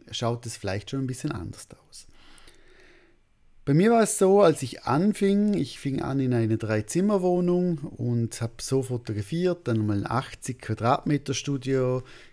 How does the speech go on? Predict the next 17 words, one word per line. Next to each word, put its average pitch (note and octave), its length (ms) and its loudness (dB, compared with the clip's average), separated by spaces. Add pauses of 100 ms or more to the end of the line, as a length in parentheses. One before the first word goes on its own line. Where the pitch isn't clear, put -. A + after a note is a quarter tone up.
(120)
gemietet C3 800 2
und A#2+ 300 0
hab A2 160 -2
eigentlich, G#2+ 380 -2
seit A#2 360 -2
ich A#2 120 -10
fotografiere, C3 920 -2 (1160)
äh, G#2+ 60 -10
hab G#2+ 560 -4
ich - 240 -10
immer C3 220 -2
in A#2 160 2
einem A2 80 2
Studio B2+ 480 0
oder A2 100 2
in A2+ 140 4
einem G#2+ 580 2